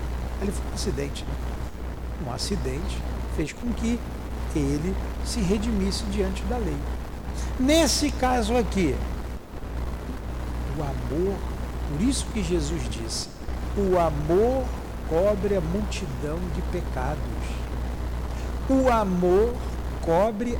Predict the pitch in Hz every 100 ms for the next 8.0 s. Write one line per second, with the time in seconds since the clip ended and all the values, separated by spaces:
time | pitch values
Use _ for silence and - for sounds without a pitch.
0 | - 190 175 196 240 - 196 139 139 147
1 | 208 240 - - 143 139 226 - 220 220
2 | - 160 196 - - - - - - -
3 | - - - - - - - - - -
4 | - - - - - - - - - -
5 | - - - - - - - - - 220
6 | 190 165 165 196 294 277 - - 214 160
7 | 220 233 285 277 - - 254 294 - -